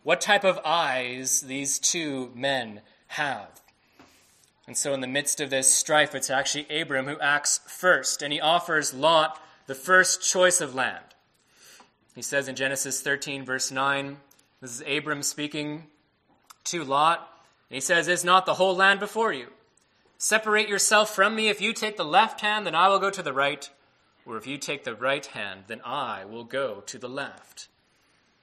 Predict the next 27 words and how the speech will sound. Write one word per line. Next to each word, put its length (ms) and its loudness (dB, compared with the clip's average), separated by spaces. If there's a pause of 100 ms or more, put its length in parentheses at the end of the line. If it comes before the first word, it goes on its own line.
(520)
Now, 100 -10
some 280 -4
of 120 -6
the 480 -10
more 260 -6
astute 580 -4
readers 360 -6
of 100 -8
Scripture 720 -2 (200)
might 220 2
actually 420 2
question 560 -2
Abram 320 -2
on 160 -2
this 180 -4
point, 480 -4 (640)
and 140 -8
they 100 2
would 140 4
say, 300 2
"Isn't 220 0
what 120 6
Abram 300 2
doing 280 0
here 240 6
a 60 8
bit 320 4